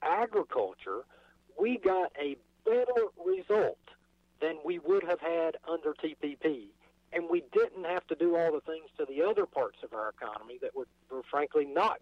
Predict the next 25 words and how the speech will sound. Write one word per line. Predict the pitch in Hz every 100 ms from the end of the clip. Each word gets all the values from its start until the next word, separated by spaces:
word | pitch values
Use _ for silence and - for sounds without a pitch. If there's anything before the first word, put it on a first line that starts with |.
| -
good, | 359 - - - _ _ -
uh, | 120 107
in | 139 127 -
T | 139 -
P | 107 -
P. | 104 - _ -
In | 139
other | 160
words, | 170 156 -
ag | 156 185 208 190
has | 156
always | 165 175 165 147
been | 151
an | 139
afterthought. | 120 147 185 - 151 - 95 95 101 - _ - _ _
The | -
renegotiation | 107 156 220 220 190 180 - 165 156 151
with | 131 -
Japan | 120 - 196 214 131 117
and | 120
basically | 123 156 151 - 117 -
taking | 143 175 - 156
the | 113 107
ag | 123 165 -
parts | - 104 -